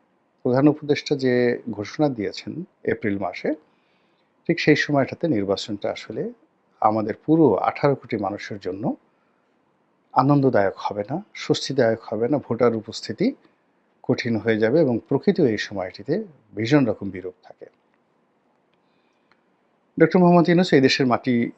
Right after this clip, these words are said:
মানুষ সম্পর্কে অওয়াকিফল, তিনি এই কথাতে দ্বিমত করতে পারেন না। তো তিনি বলছেন যে, "হ্যাঁ, আপনি ঠিকই বলেছেন।" তো সেক্ষেত্রে তারেক রহমান সাহেবের একটা কাউন্টার প্রস্তাব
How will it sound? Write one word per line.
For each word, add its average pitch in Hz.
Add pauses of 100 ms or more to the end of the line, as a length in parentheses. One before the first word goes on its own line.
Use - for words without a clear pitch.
(340)
মানুষ 110
সম্পর্কে -
অওয়াকিফল, 107 (200)
তিনি 185 (500)
এই 131
কথাতে 147
দ্বিমত 123
করতে -
পারেন 87
না। - (1000)
তো 147
তিনি 190
বলছেন 175
যে, 165
"হ্যাঁ, 151 (300)
আপনি 113
ঠিকই 127
বলেছেন।" 117 (1120)
তো 156
সেক্ষেত্রে 165
তারেক 135
রহমান 131
সাহেবের 120
একটা 107
কাউন্টার 107
প্রস্তাব -